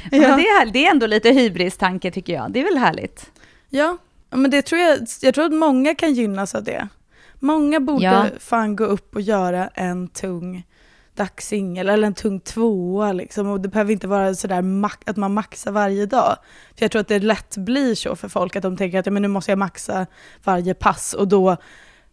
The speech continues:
Speaker 2: blir det väldigt slitsamt. Men bara gå upp och få känna på någonting tungt innan man går och gör sin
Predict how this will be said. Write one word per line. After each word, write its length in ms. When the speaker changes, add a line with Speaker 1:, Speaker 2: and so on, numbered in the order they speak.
Speaker 2:
blir 240
det 80
väldigt 280
slitsamt. 840
Men 140
bara 180
gå 120
upp 160
och 80
få 80
känna 420
på 120
någonting 460
tungt 400
innan 400
man 200
går 240
och 80
gör 220
sin 360